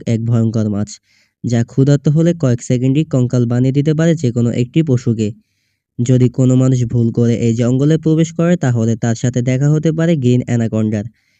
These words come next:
এই গ্রিন অ্যানাকোন্ডা দুনিয়ার সব থেকে লম্বা ও বিষাক্ত সাপ হয়ে থাকে। এই সাপ তেত্রিশ ফুট লম্বা ও দুশো পঞ্চাশ কেজি ওজনের হয়ে থাকে। এবং এই সাপের ভয়ঙ্কর একটি দিক হলো এটি নিজের থেকেও একটি বড় প্রাণীকে গিলে ফেলতে পারে।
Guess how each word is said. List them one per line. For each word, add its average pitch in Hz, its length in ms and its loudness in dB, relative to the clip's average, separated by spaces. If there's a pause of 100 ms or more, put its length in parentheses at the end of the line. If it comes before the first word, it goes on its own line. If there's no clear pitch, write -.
(300)
এই 120 180 2
গ্রিন 120 240 4
অ্যানাকোন্ডা 127 560 0
দুনিয়ার 113 380 0
সব 131 220 0
থেকে 147 200 0
লম্বা 143 400 0
ও - 140 -2
বিষাক্ত 117 420 -2
সাপ 156 320 -2
হয়ে 120 200 0
থাকে। 110 280 -4 (800)
এই 117 120 2
সাপ 120 300 -2
তেত্রিশ 123 400 -2
ফুট 120 240 -2
লম্বা 139 320 2
ও 117 120 0
দুশো 117 300 0
পঞ্চাশ 123 340 -2
কেজি 139 260 0
ওজনের 151 380 2
হয়ে 123 200 2
থাকে। 104 280 -2 (1080)
এবং 117 280 0
এই 123 120 2
সাপের 143 400 0
ভয়ঙ্কর 143 440 2
একটি 151 260 0 (120)
দিক 151 200 2
হলো 165 300 4
এটি 123 260 -2
নিজের 117 300 0
থেকেও 123 300 0
একটি 123 260 -2
বড় 123 280 0
প্রাণীকে 147 460 0
গিলে 127 280 2
ফেলতে 110 280 0
পারে। 107 240 -4